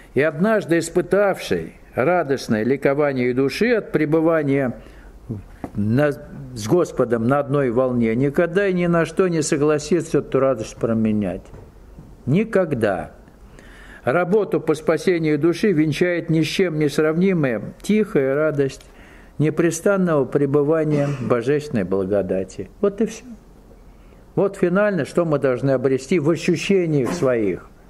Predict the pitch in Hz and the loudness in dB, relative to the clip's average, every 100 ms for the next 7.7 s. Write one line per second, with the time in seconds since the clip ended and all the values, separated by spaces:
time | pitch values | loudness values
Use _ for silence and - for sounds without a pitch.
0 | - - - 135 185 214 180 160 127 160 | -20 -20 -4 0 2 2 0 0 0 2
1 | 185 214 131 180 196 151 147 123 156 143 | 4 2 2 0 2 2 0 2 2 2
2 | 117 117 120 214 208 170 139 139 123 120 | 2 0 2 0 2 0 0 2 2 2
3 | 117 120 190 190 117 - 151 147 - - | 0 0 2 2 0 0 -2 -4 -16 -4
4 | 110 110 131 113 104 87 - 90 - - | -2 0 0 0 -2 -6 -12 -14 -20 -20
5 | - - 120 175 151 117 113 - 143 135 | -6 -4 0 0 2 0 0 0 0 2
6 | 113 - 107 98 95 131 120 - 104 92 | -2 -6 -6 -4 0 0 -2 -2 -2 0
7 | 92 - 180 185 190 - 190 | -4 -6 -8 -2 -2 0 -4